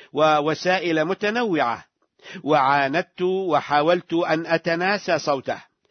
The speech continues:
وبقيت على عنادي كما أذكر لسنة ونصف، وأنا أسمع الوعظ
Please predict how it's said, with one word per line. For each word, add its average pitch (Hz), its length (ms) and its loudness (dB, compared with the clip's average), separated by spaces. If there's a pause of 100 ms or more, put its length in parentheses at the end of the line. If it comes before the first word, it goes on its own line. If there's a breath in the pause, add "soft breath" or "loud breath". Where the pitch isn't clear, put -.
(240 loud breath)
وبقيت 175 640 0
على 151 300 2
عنادي 170 960 -2
كما 156 340 2
أذكر 185 480 0 (380 loud breath)
لسنة 175 540 0
ونصف، 190 560 -4 (360 soft breath)
وأنا 165 500 0
أسمع 180 340 -2
الوعظ 135 380 0